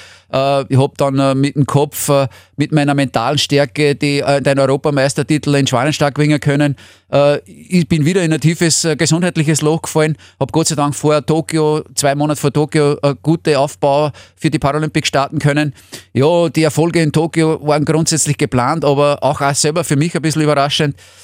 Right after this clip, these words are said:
Ja, und jetzt das, was nach Tokio mit mir passiert, äh, dass die breite Öffentlichkeit das so mitbekommt, eine Riesenfreude für mich und, äh,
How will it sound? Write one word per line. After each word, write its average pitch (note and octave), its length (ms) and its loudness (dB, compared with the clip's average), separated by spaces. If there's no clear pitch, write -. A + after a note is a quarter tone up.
Ja, C3+ 120 2
und F3+ 160 2
jetzt F3 300 0
das, D3+ 120 0
was E3 140 0
nach D#3 180 0
Tokio E3+ 360 0
mit D#3+ 140 -2
mir D#3 120 0
passiert, D#3+ 540 -2
äh, D3+ 100 2
dass D3 200 -2
die D#3+ 80 -6
breite C#3+ 280 0
Öffentlichkeit D3 600 -2
das C#3 200 0
so E3 140 0
mitbekommt, D3+ 560 0
eine C#3 180 -2
Riesenfreude D#3 560 0
für D#3 120 -4
mich C#3+ 240 -2
und, C3+ 180 0
äh, C3+ 280 0